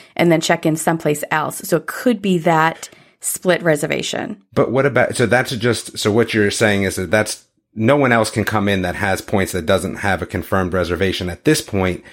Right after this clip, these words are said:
Speaker 2: and do anything for me. This is just what's available out there regardless.
Speaker 1: Correct.
Speaker 2: Okay.
Speaker 1: And
Speaker 2: And I
Speaker 1: what
Speaker 2: think that's where the question was. Yep. Now that makes
Speaker 1: Gotcha.
Speaker 2: sense now.
Speaker 1: And then what we do is try to match that for you.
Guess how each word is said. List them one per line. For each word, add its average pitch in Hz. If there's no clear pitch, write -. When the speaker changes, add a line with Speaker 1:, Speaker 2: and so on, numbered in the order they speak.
Speaker 2:
and 98
do 110
anything 95
for 117
me. 92
This 110
is 120
just -
what's 98
available 92
out 92
there 87
regardless. 78
Speaker 1:
Correct. 160
Speaker 2:
Okay. 143
Speaker 1:
And 175
Speaker 2:
And 113
I 110
Speaker 1:
what 117
Speaker 2:
think 98
that's -
where 98
the 85
question 82
was. 80
Yep. 127
Now 107
that 151
makes 95
Speaker 1:
Gotcha. 151
Speaker 2:
sense 87
now. 80
Speaker 1:
And 208
then 202
what 180
we 214
do 190
is 175
try 175
to 175
match 160
that -
for 160
you. -